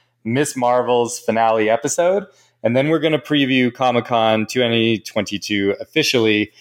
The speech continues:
Last week, we kinda talked a little bit off the cuff about some things that we were excited about, but we'll, we'll be a little bit more structured this time. Probably slide into some fun tangents, but, uh, but be talking about what we're excited to see, what we're hoping to see,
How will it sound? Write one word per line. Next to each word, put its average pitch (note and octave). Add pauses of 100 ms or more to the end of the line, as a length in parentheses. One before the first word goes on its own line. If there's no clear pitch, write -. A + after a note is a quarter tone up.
(220)
Last D3
week, D3
we B2
kinda A#2+
talked A2+
a A2
little G#2+
bit G#2
off G#2+
the G#2
cuff G#2+
about G2
some G2
things G2
that G2
we G2
were F#2+
excited F#2+
about, F#2
but F#2
we'll, A#2+ (120)
we'll C3+
be C3+
a C3
little C#3
bit B2
more A2+
structured G2+
this G2+
time. G2+ (420)
Probably D3
slide B2
into A#2
some G#2+
fun G#2
tangents, G2+
but, G2+
uh, G2
but G2+
be A2+
talking D3
about C3
what B2+
we're B2+
excited A2+
to G2+
see, C#3
what A#2
we're G2+
hoping A#2
to A2
see, A2